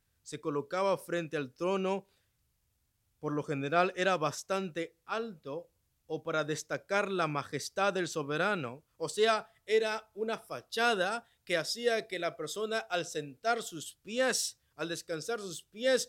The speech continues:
sobre este estrado, sobre este pedestal, o llámalo como quieras, entre más grande estaba, entre más majestuoso estaba, significaba que tal rey gobernaba mejor.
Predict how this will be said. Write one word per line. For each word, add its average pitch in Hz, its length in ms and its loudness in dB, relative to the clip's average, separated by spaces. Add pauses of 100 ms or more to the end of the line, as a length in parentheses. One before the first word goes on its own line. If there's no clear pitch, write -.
(120)
sobre 180 480 -2
este 220 640 2 (140)
estrado, 165 960 -2
sobre 180 340 2
este 226 240 4
pedestal, 170 920 0
o 135 100 -6
llámalo 226 420 -2
como 156 280 -6
quieras, 214 500 2 (160)
entre 156 300 -4
más 226 360 0
grande 233 300 0
estaba, 202 600 -2
entre 180 300 -8
más 247 380 -4
majestuoso 226 640 -4
estaba, 170 380 -2
significaba 170 880 -6
que 156 120 -6
tal 202 280 0
rey 214 300 2
gobernaba 165 1000 -4 (100)
mejor. - 580 -12